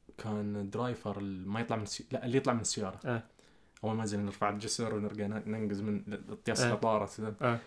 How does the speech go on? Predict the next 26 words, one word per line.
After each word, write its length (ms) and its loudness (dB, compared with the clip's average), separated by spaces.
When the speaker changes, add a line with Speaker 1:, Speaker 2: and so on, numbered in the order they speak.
Speaker 1:
في، 420 4
أذكرها 420 0
في 160 -2
منطقة 460 2
أروح 200 2
فيها 360 0
في 480 0
نافذ 500 0
بين 380 0
نافذين، 380 -2
أخش 300 4
فيهم 400 6
ت-، 160 0
خلاص. 500 -4
Speaker 2:
تصير 200 10
ورا 240 10
ال-، 180 6
ورا 200 10
التكستشرز. 640 6
Speaker 1:
ايوه، 320 12
Speaker 2:
إيه. 60 12
Speaker 1:
وتطيح 420 10
السياره، 540 8
ذي 140 10
المكان 400 10
ذكره، 340 0